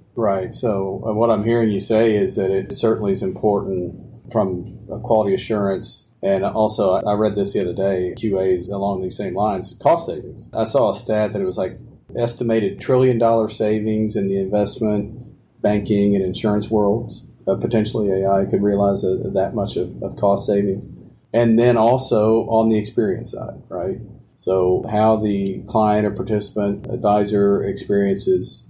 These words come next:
our delivery of services. And we're trying to make that as easy and efficient and also, uh, what's the right word I'm looking for? Desirable, I guess,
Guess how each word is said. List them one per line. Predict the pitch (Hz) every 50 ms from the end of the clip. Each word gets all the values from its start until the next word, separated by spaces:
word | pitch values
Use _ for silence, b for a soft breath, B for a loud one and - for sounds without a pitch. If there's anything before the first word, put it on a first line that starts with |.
| - - -
our | 113 101 98
delivery | 101 104 101 101 95 95 98 92
of | 87 -
services. | - 101 92 90 85 - - - - - - - -
And | - 92 90 90 87 87
we're | 90 85
trying | - 107 104 101 101 101
to | 98 95
make | 95 98 98 98 98 -
that | 98 92 95 95 95 95 90 90 110 107
as | 95 90 87 85 - - - - - - - -
easy | 135 127 123 127 131 127 120 123 123 123 127 135 143 139 - - - - - - - -
and | - - - 101 95 92 - 101 101 -
efficient | 101 - 117 117 113 113 - 120 113 110 104 -
and | - - - 113 98 95
also, | 95 92 95 98 113 - - 107 101 98 98 98 98 92 - - _ _ -
uh, | - - 98 95
what's | 92 92 - - -
the | 98 95
right | 92 90 87 87
word | 92 92 90 90 90 90
I'm | 90 87 87
looking | 87 90 90 - 87 82 -
for? | 85 85 85 85
Desirable, | 98 98 95 101 98 101 104 104 104 110 104 117 113 107 107
I | 123 117
guess, | 113 113 117 120 123 123 - - - -